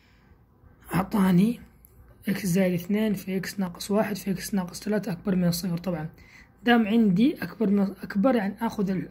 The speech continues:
الفترتين اللي في الطرف. تمام؟ إيش الكلام هذا؟ آخذ بكل بساطة، آخذ كل قوس وأجيب نقاط السبليت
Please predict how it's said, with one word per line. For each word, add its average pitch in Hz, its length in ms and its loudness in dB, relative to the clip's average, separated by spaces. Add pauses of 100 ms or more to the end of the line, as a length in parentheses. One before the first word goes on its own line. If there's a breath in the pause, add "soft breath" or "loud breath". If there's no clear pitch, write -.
الفترتين 190 680 -2
اللي 208 120 0
في - 60 -10
الطرف. 165 420 -6 (560)
تمام؟ 180 300 -2 (840 soft breath)
إيش 233 120 -2
الكلام 190 280 0
هذا؟ 190 320 0
آخذ 254 300 2
بكل 262 360 0
بساطة، 202 480 -4
آخذ 180 240 -6
كل 240 180 0
قوس 254 400 0 (180)
وأجيب 254 400 2
نقاط 202 380 -2
السبليت 196 440 -8